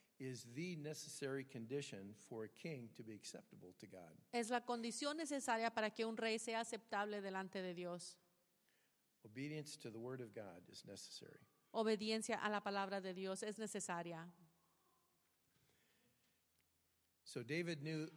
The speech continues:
Speaker 1: how to be obedient by inquiring of God.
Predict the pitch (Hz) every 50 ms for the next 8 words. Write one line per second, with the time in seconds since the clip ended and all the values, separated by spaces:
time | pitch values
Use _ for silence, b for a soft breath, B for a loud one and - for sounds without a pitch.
0 | - - - 147 151 151 143 135 143 139 127 110 120 139 143 123 120 110 107 110
1 | - - - - 147 123 117 117 117 113 110 110 117 113 - 120 113 110 - -
2 | 135 131 131 131 131 120 113 113 104 98 113 110 101 90 87